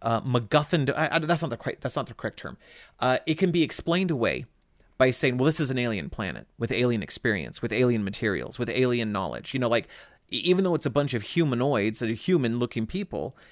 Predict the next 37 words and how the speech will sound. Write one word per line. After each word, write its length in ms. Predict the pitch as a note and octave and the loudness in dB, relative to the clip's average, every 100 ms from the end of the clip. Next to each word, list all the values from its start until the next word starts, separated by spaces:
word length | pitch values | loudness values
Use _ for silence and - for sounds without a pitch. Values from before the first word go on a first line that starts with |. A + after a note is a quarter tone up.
| - - - | -20 -14 0
not 220 | D#3 F#3 | 2 4
everything 640 | C#3+ D3+ D#3 - A#2 A2 - | 4 4 2 0 -2 -2 -2
is 400 | A2+ A2 G#2 - _ B2 | 0 0 -2 -8 _ 0
Earth-based. 640 | A#2 - - - - - - | 0 0 -8 -8 -12 -14 -4
I 80 | C3 | -2
think 160 | A3 | 0
that's 140 | G3+ F3 | 0 0
actually 220 | E3+ F3+ | 0 0
what 80 | C3 | -2
makes 160 | C3 | -2
this 120 | C3+ - | -6 -4
film 220 | C3+ A#2+ | -4 0
great. 160 | B2+ | 0
'Cause 100 | - | 2
I've, 240 | A3+ A#3 B3 | 0 2 2
I, 140 | G3 G3+ - | 2 2 -2
here's, 320 | E3 D#4+ D#4 | 2 2 4
here's 240 | F#3+ C4 | 2 2
the 80 | E3 | 2
question 500 | - G2 - D#2 - - | 0 -2 -2 -8 -10 -2
that 280 | C3 B2+ | 0 0
has 160 | B2+ A#2 | 0 -2
been 140 | B2+ | 0
going 180 | B2 B2+ | 4 2
through 140 | A2 G#2 | 2 -2
my 120 | F2 | -4
head. 260 | G2 - - _ - - - - - _ _ B2 | -8 -12 -16 _ -20 -20 -20 -20 -20 _ _ 2
We 240 | C3 B3 | 6 6
love 340 | C4 C3+ A#2+ G#2+ | 6 4 4 2
it 260 | G#2+ - - _ _ _ _ _ _ - | -2 -6 -16 _ _ _ _ _ _ 4
in 180 | D#3 D3+ | 4 6
large 300 | D3+ F#3+ - | 4 2 2
part 160 | D#3+ | 0
because 320 | A#2+ - C3+ A2 | 0 0 0 0
of 40 | |
the 60 | G2+ | -2
nostalgia. 540 | G2+ G#2+ G2 - - | -2 -2 -2 -6 -14